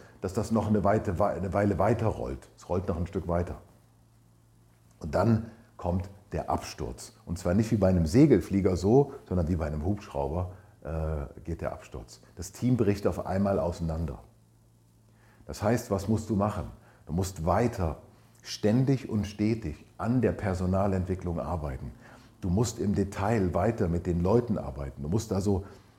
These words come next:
einzelne Prozessschritte weiter verschleifen, weiter, ähm, verschärfen, weiter besser machen. Du musst das Team weiter fordern und fördern, die einzelnen Leute weiter fordern und fördern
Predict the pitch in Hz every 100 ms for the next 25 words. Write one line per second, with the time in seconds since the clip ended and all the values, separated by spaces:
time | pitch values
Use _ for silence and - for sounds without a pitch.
0 | - - 107 117 113 107 110 104 - 110
1 | 110 - 90 90 73 90 123 110 - 80
2 | - 65 67 - 104 92 113 117 90 -
3 | - - - 98 98 95 98 - 87 71
4 | - 73 73 107 113 113 95 113 107 104
5 | 73 69 - 57 - - - - 95 107
6 | - 104 - - 123 110 101 95 92 -
7 | 123 113 107 92 92 107 101 69 69 -
8 | - - 110 - 117 117 113 110 104 101
9 | 107 127 82 69 78 71 - 73 71 71
10 | 76 82 76 98 127